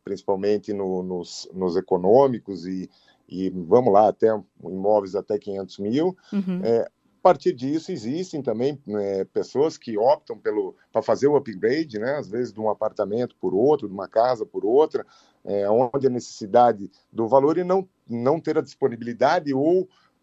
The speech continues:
Speaker 1: é, mensurar se a disponibilidade é melhor que o crédito ou não, né? Haja vista que a grande maioria dos créditos, é, imobiliários são na casa ali dos vinte e cinco a trinta e cinco anos, né? Então, às vezes, a pessoa fala, "Ó, melhor eu ter um,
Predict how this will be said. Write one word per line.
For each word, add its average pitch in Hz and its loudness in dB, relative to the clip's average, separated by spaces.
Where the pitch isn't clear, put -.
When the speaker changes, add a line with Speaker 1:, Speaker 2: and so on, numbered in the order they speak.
Speaker 1:
é, 110 -2
mensurar 131 0
se - -6
a 135 0
disponibilidade 131 -4
é 131 -4
melhor 131 0
que 139 -8
o 120 -6
crédito 131 0
ou 107 -2
não, 151 0
né? 139 -2
Haja 110 -2
vista 131 -4
que 123 -4
a 110 0
grande 131 0
maioria 120 0
dos 107 -12
créditos, 120 0
é, 101 0
imobiliários 110 2
são 123 2
na 101 -2
casa 120 2
ali 113 -6
dos 104 -12
vinte 107 -8
e - -10
cinco 131 2
a 104 4
trinta 120 2
e 107 2
cinco 107 2
anos, 160 4
né? 123 4
Então, 135 2
às 123 2
vezes, 143 0
a 147 -2
pessoa 143 -2
fala, 123 2
"Ó, 104 4
melhor 107 -2
eu 123 -4
ter 131 2
um, 107 -12